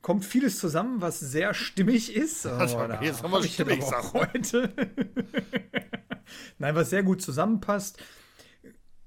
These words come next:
Speaker 1: ein gutes Zusammenspiel ist und, ähm, ja, deswegen sieben Komma fünf Punkte.
Speaker 2: Erst kommst du folgen-, folgenlang ohne stimmig aus und jetzt haust du ja pro Satz einmal stimmig raus, ey. Nell,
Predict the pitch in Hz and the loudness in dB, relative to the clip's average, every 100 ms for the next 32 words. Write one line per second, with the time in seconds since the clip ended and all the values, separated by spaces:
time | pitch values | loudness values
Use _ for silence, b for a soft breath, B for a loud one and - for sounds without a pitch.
0 | - 151 180 147 190 180 - 147 170 208 | -12 -4 0 2 2 0 -4 -2 0 -2
1 | - 180 175 170 170 170 - - 156 143 | -4 -4 -4 -2 -4 -4 -10 -6 -4 -4
2 | 143 - - 160 135 131 123 120 120 _ | -6 -10 -12 -10 -8 -6 -6 -6 -10 _
3 | _ _ - - b b b b b - | _ _ -14 -14 b b b b b -6
4 | 131 123 - 196 190 196 214 185 226 - | -6 -4 -6 -4 -4 -6 -8 -8 -12 -12
5 | 226 - 120 _ - 131 180 185 180 170 | -14 -14 -20 _ -8 -4 -2 -4 -6 -8
6 | - 170 190 160 - 170 190 175 156 185 | -2 -2 -2 -4 -4 -2 0 -2 -2 -2
7 | 202 - 208 156 110 127 135 123 147 147 | -4 -4 -6 -6 -4 -4 -4 -6 -4 -2
8 | - 170 165 156 156 - - - 139 - | -2 -2 0 2 0 -4 -12 -16 -16 -16
9 | - - - - 196 156 160 190 - - | -18 -16 -4 -2 0 0 0 -2 -8 -4
10 | 165 165 160 - 185 117 92 95 71 87 | 2 2 2 -2 -6 -6 -6 -6 -8 -16
11 | - - - - - _ _ _ - _ | -20 -20 -20 -20 -20 _ _ _ -20 _
12 | _ b b b b b b b - - | _ b b b b b b b -20 -4
13 | 127 120 95 | -2 -2 -6